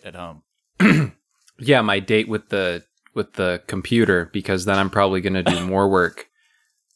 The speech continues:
Speaker 2: on the computer.
Speaker 1: Oh.
Speaker 2: Yeah.
Speaker 1: Oh, so your date, your date works at the same place you work.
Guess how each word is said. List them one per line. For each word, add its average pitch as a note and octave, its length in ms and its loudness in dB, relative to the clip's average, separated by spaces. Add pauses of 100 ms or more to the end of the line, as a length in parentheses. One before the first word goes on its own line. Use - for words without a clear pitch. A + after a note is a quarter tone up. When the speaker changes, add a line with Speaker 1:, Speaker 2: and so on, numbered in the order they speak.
(100)
Speaker 2:
on G2 200 4
the G2 60 0
computer. F#2+ 640 -4
Speaker 1:
Oh. - 40 -20 (720)
Speaker 2:
Yeah. G3 340 0
Speaker 1:
Oh, G3 40 -2
so G#3 60 -4
your F#3 80 -4
date, E3 300 0
your D#3+ 120 -2
date F3 200 0
works C#3+ 420 -4
at B2 140 -6
the A#2+ 60 -16
same B2 140 -10
place G#2+ 160 -8
you D3+ 160 -6
work. E2+ 300 -12